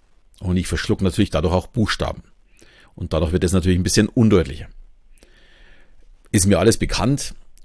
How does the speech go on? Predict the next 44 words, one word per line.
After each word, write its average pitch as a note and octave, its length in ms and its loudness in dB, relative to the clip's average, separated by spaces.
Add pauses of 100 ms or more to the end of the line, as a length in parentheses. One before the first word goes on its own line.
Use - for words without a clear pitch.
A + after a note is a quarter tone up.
(100)
und F2 400 0
ich E2 100 -4
hatte E2+ 140 0
da E2 80 0
auch D#2 100 -2
schon F#2 200 2
vor, E2 440 2
ja, D2+ 100 -2
rund E2 220 -2
zwanzig E2 360 -2
Jahren D#2+ 360 -2
intensiv F2 540 -2
mit E2 140 0
einer D#2+ 80 0
Logopädin E2+ 560 2
gearbeitet, F2 340 4
auch D2 160 -6
zweimal F#2 380 -2
schon, F#2+ 240 -2 (600)
ähm, - 380 -8 (140)
immer E2+ 160 -4
gleich C#2+ 160 -6
drei D#2 160 -4
Tage. F2+ 520 0 (680)
Und E2 240 -4
sie E2+ 100 -2
meinte, F#2 440 2 (320)
ja, D#2+ 180 -6
langsamer F#2 460 -2
sprechen, F#2 260 0
das D#2+ 140 -4
funktioniert F2+ 300 -2
bei D2+ 100 -2
mir C#2+ 100 -4
nicht. - 260 -10 (260)
Ich - 140 -10
müsste F#2+ 200 -2
aber D#2+ 100 -4
unbedingt F#2+ 300 -2
immer F2 140 0
Pausen F#2 560 2
einlegen. D2+ 500 -4 (1040)
Wie - 120 -12
jetzt? - 380 -6